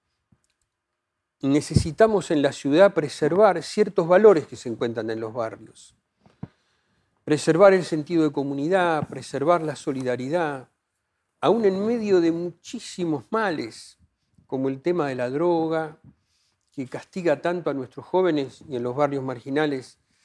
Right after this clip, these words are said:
hay que trabajar en el campo mismo, porque no se puede trabajar en forma ambulatoria, porque es mucho más complicado.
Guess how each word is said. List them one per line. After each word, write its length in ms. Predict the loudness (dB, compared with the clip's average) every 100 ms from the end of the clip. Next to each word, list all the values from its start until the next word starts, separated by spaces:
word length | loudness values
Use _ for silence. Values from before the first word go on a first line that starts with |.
| _ _ _ -4
hay 120 | -2
que 120 | -2
trabajar 440 | -4 -4 -4 -4
en 120 | -2 -2
el 160 | -4
campo 420 | -2 -2 -2 -2
mismo, 400 | 0 0 -2 -10
porque 300 | -12 -14 -12
no 100 | -12
se 160 | -10 -12
puede 360 | -4 0 0 -2
trabajar 500 | -8 -12 -6 -4 -4
en 120 | -8
forma 300 | -10 -8 -6
ambulatoria, 760 | -6 -4 -2 0 -2 -4 -12
porque 240 | -16 -20 -12
es 60 |
mucho 220 | -10 -10
más 180 | -10 -10
complicado. 720 | -10 -10 -8 -4 -4 -4 -8